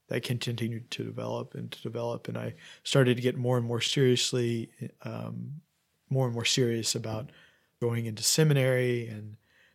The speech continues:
uh, more and more serious about prayer and asking myself, "Am I, am I called to, uh, to go to seminary, and am I called to the priesthood?" And,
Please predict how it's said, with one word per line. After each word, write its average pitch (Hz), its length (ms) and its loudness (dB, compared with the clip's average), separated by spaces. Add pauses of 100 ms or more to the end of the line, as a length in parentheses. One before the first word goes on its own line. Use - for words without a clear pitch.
(160)
uh, 123 220 -6 (100)
more 127 200 -2
and 120 60 -2
more 120 120 -2
serious 120 360 0
about 117 280 -8
prayer 123 540 2
and 107 280 -8 (280)
asking 117 360 0
myself, 110 600 -6 (120)
"Am 110 140 -10
I, 113 140 -10 (260)
am 117 80 -12
I 117 80 -8
called 117 460 -6 (920)
to, 117 280 -8
uh, 113 140 -8 (180)
to 135 100 -12
go 120 120 -4
to 117 60 -6
seminary, 117 640 -4
and 110 100 -6
am 113 100 -8
I 120 60 -12
called 113 300 -6
to - 60 -10
the 135 100 -10
priesthood?" 120 560 -6
And, 120 180 -10